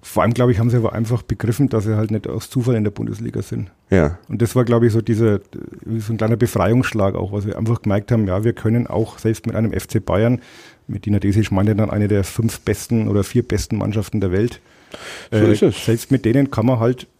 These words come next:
Speaker 1: mithalten irgendwo. Braucht für dich ein bisschen Glück und braucht so dieses berühmte Momentum, aber sie müssen sich vor keiner Mannschaft verstecken.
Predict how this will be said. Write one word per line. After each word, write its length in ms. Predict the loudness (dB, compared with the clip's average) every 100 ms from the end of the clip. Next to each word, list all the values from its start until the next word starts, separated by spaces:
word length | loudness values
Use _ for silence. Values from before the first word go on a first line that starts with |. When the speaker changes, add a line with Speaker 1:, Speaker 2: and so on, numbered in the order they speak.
| _
Speaker 1:
mithalten 540 | -8 -4 -2 -2 -4 -8 -8
irgendwo. 400 | -6 -4 -6 -8
Braucht 260 | -2 -2 0
für 80 | -2
dich 100 | 2
ein 100 | 2
bisschen 340 | 0 0 -2
Glück 240 | 2 0 2
und 140 | -2
braucht 180 | 0 -2
so 60 | -2
dieses 220 | -2 -2
berühmte 280 | 0 0 0
Momentum, 540 | -2 -2 -2 -2 -2
aber 320 | -2 0 0 -2
sie 140 | -2
müssen 240 | 0 0
sich 160 | -2 -2
vor 100 | -4
keiner 260 | -4 -6 -4
Mannschaft 320 | -4 -6 -8
verstecken. 420 | -10 -8 -8 -8